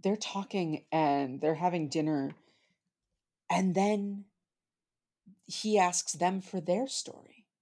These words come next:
And so they give it. And they give all of it to him.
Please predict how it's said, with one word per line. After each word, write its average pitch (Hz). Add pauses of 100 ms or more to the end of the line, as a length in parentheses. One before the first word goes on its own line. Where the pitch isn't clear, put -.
(1600)
And 165
so 185
they 190
give 233
it. - (960)
And 180
they 226
give 226 (1000)
all 247
of -
it -
to 165
him. -